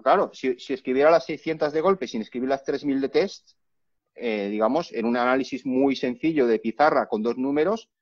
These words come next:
en teoría acabaría antes, pero es que no funciona así. Y yo lo sé, y por eso yo escribo tres lí-, líneas de test, porque eso es eficiente.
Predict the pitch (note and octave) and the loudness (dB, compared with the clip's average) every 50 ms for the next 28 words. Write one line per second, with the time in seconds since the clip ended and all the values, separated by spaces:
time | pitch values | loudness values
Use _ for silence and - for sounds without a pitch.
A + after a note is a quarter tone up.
0 | _ _ _ _ - A#2 G2+ A#2 G#2 G#2 G#2+ B2 C3 - D3+ C3 A#2 G#2+ G2 G#2 | _ _ _ _ -10 -8 -4 -2 -2 0 0 0 2 2 2 2 2 2 0 -2
1 | A#2+ D#3 F3 F3+ - - G#2+ G2+ - A2+ G#2 G#2+ - G#2+ F#2 - G2+ F2+ F#2 - | -2 -2 -4 -6 -8 -6 -8 -6 -6 -6 -6 -6 -6 -8 -10 -10 -10 -10 -10 -8
2 | - D#3 E3+ - _ _ _ - A2+ F2+ F2+ G2+ G2+ A2 B2 - - D3 D3+ F#3 | -6 -8 -8 -8 _ _ _ -14 -10 -4 -2 0 2 2 0 2 2 2 2 2
3 | F#3+ - A#2+ - G#2+ G2+ G#2+ G2+ - C#3+ D#3+ - - - A#2+ A#2 A2+ - - D3 | 2 -2 -4 -2 -2 -2 -2 0 0 2 0 0 -2 -4 -6 -6 -6 -4 -2 -2
4 | D3+ D3 B2+ A#2+ G#2+ A#2+ A#2 A2 A#2 A2 A2+ A2 G#2+ - - A2 G#2+ G#2 F#2+ F2+ | -2 0 -2 -2 -2 -2 -4 -4 -4 -4 -4 -4 -6 -6 -6 -4 -4 -4 -4 -4
5 | - F#2+ - E3 F3+ - - _ _ _ _ _ _ _ A2+ G#2 - - G#2+ G2+ | -6 -6 -6 -6 -6 -6 -8 _ _ _ _ _ _ _ -2 -2 -2 0 -2 -2
6 | F#2+ - _ _ _ _ _ _ - C3 B2+ - F3+ F3 D3 - C#3+ - - G#2+ | -2 -4 _ _ _ _ _ _ -2 -2 0 0 0 0 0 0 -2 -4 -4 -8
7 | F#2+ - - C#3 E3+ F3 D3 - F#2+ - - | -8 -4 0 0 0 0 0 -4 -6 -8 -8